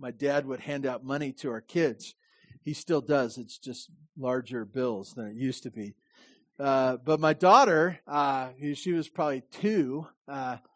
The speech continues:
uh, she saw the boys kinda lining up and they were getting this piece of paper. And, uh, he, she just goes to the end of the line and puts her hand out.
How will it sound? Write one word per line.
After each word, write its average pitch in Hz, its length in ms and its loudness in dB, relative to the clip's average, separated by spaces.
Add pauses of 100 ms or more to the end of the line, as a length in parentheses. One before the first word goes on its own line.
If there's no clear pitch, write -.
(300)
uh, 135 300 -4
she - 180 -4
saw 175 240 4
the 160 120 2
boys 160 340 2
kinda 165 260 0
lining 147 540 0
up 151 340 0
and 127 100 -12
they 131 100 -8
were 131 120 -6
getting 147 320 -2
this 131 180 -10
piece 165 300 -8
of 123 120 -8
paper. 151 560 -2 (420)
And, 143 360 -2
uh, 135 220 -2 (320)
he, 185 300 -2 (100)
she 196 240 -4
just 175 300 -2
goes 175 320 4
to 185 140 -4
the 165 180 2
end 175 120 -2
of 160 100 0
the 151 60 0
line 156 460 0
and 143 160 -8
puts 165 280 -6
her 175 100 0
hand 214 340 2
out. 123 240 -4